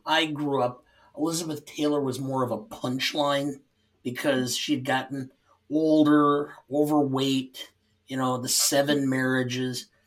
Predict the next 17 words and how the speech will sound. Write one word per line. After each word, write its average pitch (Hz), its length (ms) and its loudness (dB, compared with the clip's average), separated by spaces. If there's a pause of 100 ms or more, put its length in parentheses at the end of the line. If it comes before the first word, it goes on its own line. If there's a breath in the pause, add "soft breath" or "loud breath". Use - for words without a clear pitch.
(520)
And 156 100 -2
it's, 180 460 0 (200)
it's 147 160 -2
after 170 400 4
I 151 60 8
go 147 300 2
back 139 280 6
and 123 160 -4
watch 123 380 2
her 131 220 -2
when 127 340 -6 (160)
she - 180 -4
was 135 200 -2
in 131 80 -4
her 123 260 -6 (140)
prime 135 540 0 (100)
acting 147 560 -4